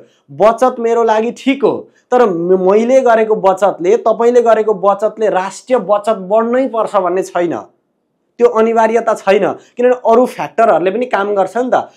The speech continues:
त्यो अरू फ्याक्टरहरूलाई कन्सिडर नगरिकन सिधै इन्डिभिजुअलको जोड नै एग्रिगेट हो भनेर म्याक्रोले व्याख्या गर्यो भने यो चाहिँ न-, नमिल्न सक्छ के प्रकारान्तरमा, मिल्दैन पनि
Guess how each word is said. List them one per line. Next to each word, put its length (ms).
त्यो 100
अरू 340
फ्याक्टरहरूलाई 680
कन्सिडर 520
नगरिकन 640
सिधै 420
इन्डिभिजुअलको 800
जोड 320
नै 100
एग्रिगेट 520
हो 300
भनेर 260
म्याक्रोले 520
व्याख्या 420
गर्यो 360
भने 400
यो 220
चाहिँ 400
न-, 420
नमिल्न 720
सक्छ 340
के 140
प्रकारान्तरमा, 800
मिल्दैन 640
पनि 280